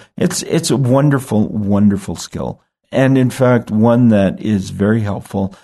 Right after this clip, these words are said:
I know I've used it professionally in my own professional career as I've worked with families and with children. Sometimes I'll pull out a soda sheet and be like, "Hey, here's the situation.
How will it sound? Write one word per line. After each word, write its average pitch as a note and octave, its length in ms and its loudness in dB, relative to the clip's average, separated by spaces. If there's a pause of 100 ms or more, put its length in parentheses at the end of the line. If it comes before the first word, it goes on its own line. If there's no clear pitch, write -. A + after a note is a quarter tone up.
I C3 100 0
know C3+ 220 4
I've A#2+ 260 2
used A#2+ 240 2
it G#2+ 60 -2
professionally A#2+ 960 -2
in G#2 180 0
my F#2 160 0
own G#2+ 160 2
professional G2+ 460 -6
career G2 640 0
as G#2+ 200 -4
I've G2+ 160 2
worked G2+ 320 -2
with G2+ 200 -4
families F#2+ 840 -2
and - 300 -4
with G2+ 180 -4
children. A2+ 560 -2
Sometimes A2 500 0
I'll G2 100 2
pull G2 220 -2
out G2 160 2
a F#2 60 0
soda F2+ 300 -2
sheet - 360 -6
and F#2+ 80 -2
be G2 80 0
like, F2 220 -4
"Hey, F#2 120 -8
here's F#2+ 260 -4
the G#2+ 40 -10
situation. F#2+ 720 -6